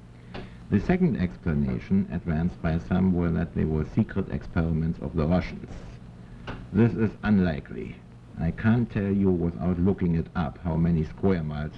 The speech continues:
there are in the United States. But I do know that the Russians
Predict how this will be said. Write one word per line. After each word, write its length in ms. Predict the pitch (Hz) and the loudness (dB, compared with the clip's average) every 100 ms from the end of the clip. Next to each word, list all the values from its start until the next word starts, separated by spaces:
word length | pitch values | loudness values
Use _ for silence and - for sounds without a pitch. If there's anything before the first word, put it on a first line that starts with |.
| - | -4
there 140 | 76 | -2
are 240 | 69 78 | 0 -2
in 120 | 64 78 | 0 0
the 80 | |
United 480 | 76 73 76 71 64 - | 0 2 0 -2 -4 -4
States. 360 | - 92 - - - - - - | 0 0 -2 -12 -14 -18 -18 -10
But 180 | - 85 | -4 0
I 140 | 185 101 | 4 4
do 300 | 107 160 98 | 6 6 6
know 260 | 87 95 | 4 2
that 160 | 92 82 | 0 -2
the 120 | 92 | -2
Russians 360 | 92 113 107 | 0 0 -2